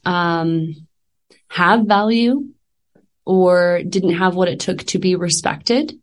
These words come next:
or he would have saw my value and he would have respected me, right? So that's the original perspective based on that scenario.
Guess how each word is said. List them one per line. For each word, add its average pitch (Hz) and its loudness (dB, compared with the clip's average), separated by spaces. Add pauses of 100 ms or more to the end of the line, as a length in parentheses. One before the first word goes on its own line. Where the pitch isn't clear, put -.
(360)
or 190 4
he 196 0
would 247 2
have 240 2
saw 254 0
my 254 4
value 254 2
and 202 0
he 208 0
would 214 -2
have 190 -6
respected - -6
me, - -8 (280)
right? 220 0
So 233 0
that's 277 2
the 285 2
original 202 2
perspective 170 -4
based 160 -4
on 156 -4
that - -4
scenario. 220 -2